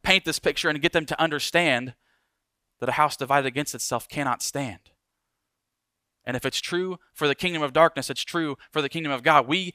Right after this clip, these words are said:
cannot stand as the body of Christ if we're divided. If we're constantly pointing fingers, and if I'm, if I'm reading this article thinking, "Man, these people, these people are really bad,"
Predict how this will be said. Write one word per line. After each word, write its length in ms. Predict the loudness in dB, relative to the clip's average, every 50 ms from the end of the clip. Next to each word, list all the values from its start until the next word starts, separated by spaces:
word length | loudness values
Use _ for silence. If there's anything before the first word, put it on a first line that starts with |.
| -12 -6
cannot 360 | 0 4 6 8 8 8 6
stand 460 | 4 0 0 2 4 4 4 4 4 4
as 100 | 4 4
the 100 | 2 2
body 300 | 4 4 4 4 4 2
of 100 | 0 0
Christ 420 | 4 6 6 6 6 4 0 -4
if 140 | -6 -6 -4
we're 80 | -4
divided. 520 | -2 -2 0 0 0 -2 -4 -8 -14 -18 _ _ _ _ _ _ _ _ _ _ _ _ _ _ _ _ _ _ _ _ _ _ _ _ -4
If 160 | -4 -2 -2
we're 80 | -4 -2
constantly 480 | 2 4 4 4 4 2 0 -2 0
pointing 260 | 2 2 2 2 2
fingers, 340 | 0 0 0 0 2 2 2
and 80 | 4 4
if 120 | 6 6
I'm, 160 | 6 6 6 4 -6 0 4
if 160 | 4 6 8
I'm 200 | 8 6 6 6
reading 280 | 4 4 4 4 6 6
this 160 | 4 6 8
article 320 | 10 10 8 8 6 2
thinking, 400 | 4 4 2 2 2 -2 -4 -4 -6 0
"Man, 360 | 4 4 6 6 4 2 0
these 140 | -2 -4 -2
people, 440 | 0 0 0 0 0 -2 -4 -4 _ _ _ _ -2
these 140 | -2 0 2
people 220 | 2 2 4 4
are 80 | 6 6
really 180 | 6 6 6
bad," 460 | 6 6 6 6 6 4 0 -6 -12